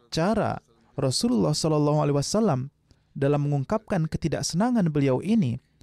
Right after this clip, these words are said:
hal ini akan membuat mereka tercengang. Hazrat Ali karramallahu wajhah meriwayatkan, pada suatu malam,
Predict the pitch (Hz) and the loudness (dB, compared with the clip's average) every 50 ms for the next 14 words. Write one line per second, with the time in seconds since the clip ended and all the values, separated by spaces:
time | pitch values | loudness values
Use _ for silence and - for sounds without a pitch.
0 | _ _ _ _ _ _ - - 143 131 160 170 170 180 180 160 151 - 165 156 | _ _ _ _ _ _ -6 -4 -2 -2 0 2 2 2 2 0 -2 -2 -2 -2
1 | 156 147 139 143 214 233 233 220 180 160 156 139 - - - - - - - 120 | -2 -2 -2 0 0 0 2 2 2 2 0 0 -2 -4 -4 -6 -6 -4 -2 -2
2 | 110 98 98 113 120 - _ _ - - _ _ _ _ _ _ _ _ _ _ | 0 -2 -2 -4 -8 -12 _ _ -20 -20 _ _ _ _ _ _ _ _ _ _
3 | _ _ _ _ _ _ _ - _ _ _ _ _ _ _ _ _ _ _ - | _ _ _ _ _ _ _ -20 _ _ _ _ _ _ _ _ _ _ _ -4
4 | - 160 147 170 160 151 - - 214 240 208 - 117 117 127 - _ _ - - | -2 0 2 2 0 0 -2 -2 0 0 0 0 0 -2 -4 -8 _ _ -8 -6
5 | 160 156 - 156 151 151 151 151 147 151 151 147 147 147 190 214 - 143 123 107 | -4 -2 0 0 0 0 0 0 2 2 2 2 2 0 0 0 0 0 0 -2
6 | 113 120 - _ _ _ _ - - _ - 151 143 143 147 139 139 170 196 - | -2 -4 -8 _ _ _ _ -20 -20 _ -8 -4 -2 0 0 0 0 0 -2 -4
7 | - - 113 101 117 139 156 _ _ _ _ _ _ _ _ _ _ _ _ _ | -6 -4 -4 -4 -4 -6 -10 _ _ _ _ _ _ _ _ _ _ _ _ _
8 | _ - 175 190 247 240 - - 160 - 156 135 120 113 107 107 113 139 | _ -6 -2 -2 -2 -2 -2 -2 -2 -2 -2 -2 0 0 0 0 -2 -4